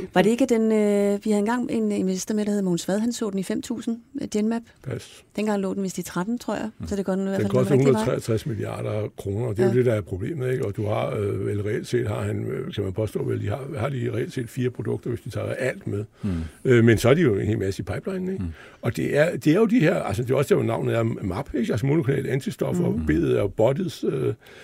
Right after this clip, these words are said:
Speaker 2: men, men det er, øh, på det punkt er, er, er de gode nok til spørgsmål om, at det jo virkelig er stadigvæk et, øh, opfinderfirma. Omkring kræft skal det jo så siges, at det er jo det,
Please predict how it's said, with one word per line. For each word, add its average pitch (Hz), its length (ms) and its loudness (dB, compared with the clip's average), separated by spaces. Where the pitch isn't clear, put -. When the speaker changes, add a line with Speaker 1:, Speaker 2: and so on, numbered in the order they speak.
Speaker 2:
men, 117 240 6
men 117 220 4
det 139 280 0
er, 123 240 4
øh, 101 80 0
på 107 80 -2
det 180 120 2
punkt 226 240 0
er, - 80 0
er, 104 280 0
er 107 60 -4
de 95 80 -6
gode 135 200 0
nok 123 100 0
til 92 100 -4
spørgsmål 165 460 2
om, 104 380 -4
at - 240 -8
det 87 100 -2
jo 85 60 -2
virkelig 123 360 0
er 131 140 -4
stadigvæk 117 580 0
et, - 180 -6
øh, - 260 -4
opfinderfirma. 127 1080 -6
Omkring - 440 -2
kræft 139 260 -2
skal - 160 -2
det 117 40 0
jo 113 60 -4
så 110 100 -4
siges, 127 400 -4
at 123 200 -6
det 127 60 8
er - 20 8
jo 127 60 6
det, 131 220 4